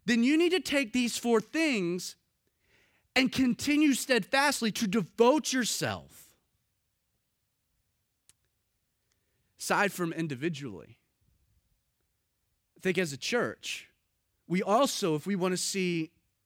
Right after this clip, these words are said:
spiritual health, spiritual maturity, if we want as a body of believers to see God do all that he can through Calvary three sixteen, we also need to continue steadfastly in these things. So first,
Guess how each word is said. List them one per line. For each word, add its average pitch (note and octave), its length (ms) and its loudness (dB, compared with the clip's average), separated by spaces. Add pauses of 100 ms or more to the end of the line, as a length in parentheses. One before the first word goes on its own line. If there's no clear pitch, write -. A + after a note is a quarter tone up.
(400)
spiritual F3 640 -2
health, B2 360 -4
spiritual G3 600 -2
maturity, C#3 440 -4
if C3 100 -6
we G#3+ 160 2
want A3 260 2
as F3 280 2 (240)
a D3 80 0
body G3 600 2
of D#3+ 200 -4
believers B2 760 -6 (760)
to D3 80 -8
see E3 180 -2
God D3 260 -2
do C#3+ 140 -4
all C3+ 180 -4
that C3 120 -6
he C3+ 100 -12
can B2+ 340 -6 (200)
through C#3 120 -12
Calvary C3 400 -4
three A#2+ 220 -10
sixteen, D3+ 500 -10 (180)
we B2 220 -8
also A#2+ 560 -8 (720)
need E3 220 -4
to E3+ 100 -10
continue C3+ 480 -10
steadfastly G#2 760 -8
in A#2 140 -10
these A2 240 -12
things. F2+ 240 -16
So G#3+ 120 -6
first, - 540 -6